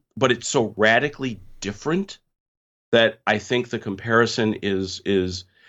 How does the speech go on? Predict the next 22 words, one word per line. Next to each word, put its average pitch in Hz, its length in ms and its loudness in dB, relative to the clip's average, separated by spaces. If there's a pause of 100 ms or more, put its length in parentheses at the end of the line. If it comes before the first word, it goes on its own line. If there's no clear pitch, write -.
(160)
it 135 120 8
is 120 120 6
so 156 100 4
much 190 140 6
a - 40 -2
part 143 160 2
of 143 60 4
my 117 80 2
head 113 240 2
because 110 300 -4
of 87 80 -8
my 110 140 4
father, 82 400 2
who 95 140 -8
I've 78 120 -6
spoken 92 320 -6
of 87 100 -6
many 98 160 0
times 90 260 0
on - 100 -8
this - 100 -14
program. - 400 -18